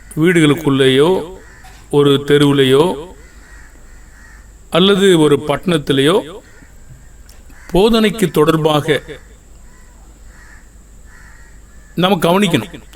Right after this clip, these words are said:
அந்த சூழ்நிலை எப்படி இருக்கிறது, எதுக்கு முக்கியத்துவம் கொடுக்குறாங்க, எதுக்கு அதிக மதிப்பளிக்கிறாங்க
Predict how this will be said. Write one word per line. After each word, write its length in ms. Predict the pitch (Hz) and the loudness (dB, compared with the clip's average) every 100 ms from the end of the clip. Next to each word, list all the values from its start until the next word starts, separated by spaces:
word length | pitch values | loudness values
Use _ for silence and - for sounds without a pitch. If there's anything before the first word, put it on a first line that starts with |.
| - | -2
அந்த 400 | 139 147 135 127 | 0 2 2 0
சூழ்நிலை 460 | - 208 185 156 | 2 2 2 2
எப்படி 220 | 139 151 | 0 0
இருக்கிறது, 720 | 135 120 123 131 185 - 196 - - - - - | 0 0 -2 0 -2 -2 -12 -20 -20 -20 -20 -14
எதுக்கு 380 | - 147 190 175 | -4 0 0 0
முக்கியத்துவம் 560 | 151 131 185 - 143 135 | -2 0 -2 0 0 0
கொடுக்குறாங்க, 680 | 117 123 123 139 180 139 180 - - - - - - - - - - - - - - - | 0 -2 0 -2 -2 -8 -20 -20 -20 -20 -20 -20 -20 -20 -20 -20 -20 -20 -20 -20 -18 -2
எதுக்கு 340 | 156 196 175 | 0 0 0
அதிக 280 | 160 170 170 | 0 2 2
மதிப்பளிக்கிறாங்க 1120 | 143 156 160 156 139 135 127 131 165 175 165 | 2 0 0 0 2 0 0 0 -2 -4 -10